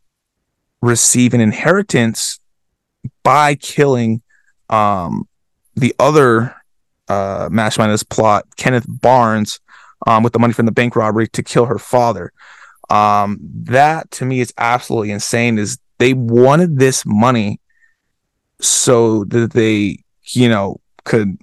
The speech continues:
essentially, I guess, use it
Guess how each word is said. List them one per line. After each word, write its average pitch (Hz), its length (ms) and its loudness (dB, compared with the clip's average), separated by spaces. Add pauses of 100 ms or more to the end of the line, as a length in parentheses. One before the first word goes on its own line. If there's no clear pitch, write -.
essentially, 117 960 0 (540)
I 113 140 0
guess, 110 280 -2
use 120 440 4
it 120 220 2